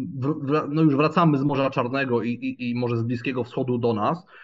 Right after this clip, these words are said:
e, i pytanie o naszą infrastrukturę krytyczną. Już troszeczkę na samym początku o tym, o tym wspomniałeś, ale czy mógłbyś tą kwestię rozszerzyć? To znaczy, warto chyba to powiedzieć, co z polskiego punktu widzenia stanowi tą infrastrukturę krytyczną na Bałtyku,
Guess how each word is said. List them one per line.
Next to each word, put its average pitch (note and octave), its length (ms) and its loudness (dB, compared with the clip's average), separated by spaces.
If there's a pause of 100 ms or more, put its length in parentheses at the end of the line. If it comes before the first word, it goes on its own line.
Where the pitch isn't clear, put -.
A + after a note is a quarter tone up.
(180)
e, C3 220 0
i E3 160 -2
pytanie E3+ 440 0
o D#3+ 340 2
naszą G3 280 4
infrastrukturę A#2+ 600 0
krytyczną. G#2+ 440 -6
Już A#2 160 -2
troszeczkę E3 380 -2
na D#3 100 0
samym E3 260 4
początku E3 460 0
o D#3 40 2
tym, D#3 300 0
o D3+ 80 -10
tym E3 200 0
wspomniałeś, D#3+ 560 0
ale C#3 120 -2
czy C#3+ 120 -4
mógłbyś G3+ 240 2
tą F#3 120 2
kwestię E3+ 320 0
rozszerzyć? B2+ 580 -2 (300)
To C#3+ 100 -8
znaczy, E3 440 0 (520)
warto E4 280 -4
chyba C4 220 0
to A#3 100 0
powiedzieć, C#3 560 0 (420)
co E4+ 260 -2
z - 160 -16
polskiego E3+ 500 2
punktu C3 380 -2
widzenia G#2+ 500 -4 (380)
stanowi C#3+ 380 0
tą - 140 0
infrastrukturę C3+ 680 -2
krytyczną A#2+ 400 -4
na A#2 140 0
Bałtyku, A2 600 -4